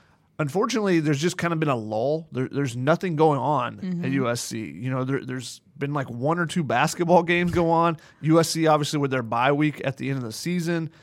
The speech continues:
Speaker 1: and kinda waiting around on the Utah to see, hey, do we get into a, the Pac-twelve championship or not? There's just been a big vacuum, and it's all just been the same thing over and over, which <laughs> is par-,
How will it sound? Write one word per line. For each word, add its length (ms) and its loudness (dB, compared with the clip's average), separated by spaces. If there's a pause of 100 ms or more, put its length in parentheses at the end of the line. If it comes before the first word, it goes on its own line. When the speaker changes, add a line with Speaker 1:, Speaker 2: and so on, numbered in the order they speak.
(120)
Speaker 1:
and 120 -8
kinda 180 0
waiting 260 0
around 360 2
on 180 2
the 100 -2
Utah 640 4
to 140 -6
see, 400 -2
hey, 160 -4
do 100 0
we 120 -2
get 120 -4
into 320 -2
a, 140 4
the 160 -6
Pac-twelve 400 -2
championship 460 -6
or 60 -6
not? 360 -4 (400)
There's 160 0
just 220 0
been 140 2
a 120 0
big 580 2
vacuum, 800 -2 (420)
and 380 0 (260)
it's 360 -6
all 340 4
just 260 -2
been 220 0
the 80 -2
same 460 -4
thing 240 -4
over 280 -2
and 80 -4
over, 280 0
which 240 -6 (160)
<laughs> 140 -18
is 120 -8
par-, 240 0